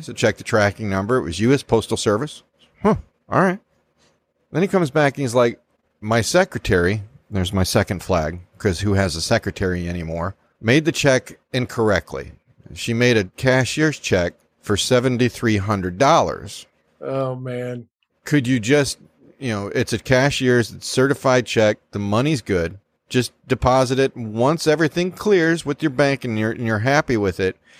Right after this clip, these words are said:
Speaker 1: just divert the, you know, X amount over to the, uh, it, it was supposed to be X amount going to me and X amount going to the, um, transportation company. And it was like, I don't know, two or three thousand dollars.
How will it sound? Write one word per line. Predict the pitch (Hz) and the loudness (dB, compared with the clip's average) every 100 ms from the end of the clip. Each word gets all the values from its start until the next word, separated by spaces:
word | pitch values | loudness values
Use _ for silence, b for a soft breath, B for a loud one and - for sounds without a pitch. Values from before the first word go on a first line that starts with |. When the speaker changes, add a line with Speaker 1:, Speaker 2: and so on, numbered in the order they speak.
| - | 0
Speaker 1:
just | 143 - | 0 2
divert | 123 131 143 | 0 2 2
the, | 127 113 113 - _ - | 2 4 2 -2 _ -6
you | 120 | -4
know, | 101 | -2
X | - 120 - | -2 -2 0
amount | 117 110 113 - | 0 0 0 0
over | 123 113 110 | 0 2 -2
to | - 113 | -2 -2
the, | 101 101 101 107 - - 101 | 0 0 0 -4 -14 -14 -8
uh, | 95 87 67 - _ _ - | -6 -6 -6 -10 _ _ -4
it, | 113 | -2
it | 113 | 0
was | 120 | -2
supposed | - 156 - | 2 0 0
to | |
be | 131 131 117 104 b b | -2 0 0 -4 b b
X | 135 131 | -2 0
amount | 135 127 123 | 2 2 2
going | 107 117 113 | 2 2 2
to | |
me | 135 175 | 0 2
and | 151 | 2
X | 117 - | 2 0
amount | 120 110 92 | 0 0 0
going | 117 117 113 101 | 0 2 2 0
to | 123 107 | -2 0
the, | 98 101 95 104 _ - | 0 0 -2 -10 _ -6
um, | 95 90 85 - | -4 -2 -6 -4
transportation | 127 110 - 107 147 147 107 | -2 -2 -2 -2 0 0 -4
company. | - 87 - 85 - _ _ - _ _ _ - _ | -6 -8 -8 -16 -20 _ _ -20 _ _ _ -20 _
And | 131 | 2
it | |
was | 127 117 | 4 4
like, | 123 113 | 2 2
I | 92 | -2
don't | 82 | -2
know, | 80 87 - - | -6 -12 -18 -6
two | 156 156 | 0 0
or | |
three | - 123 | 2 -4
thousand | 107 104 104 95 90 | 0 2 2 0 -2
dollars. | 98 127 90 69 104 - | 0 2 0 -6 -12 -18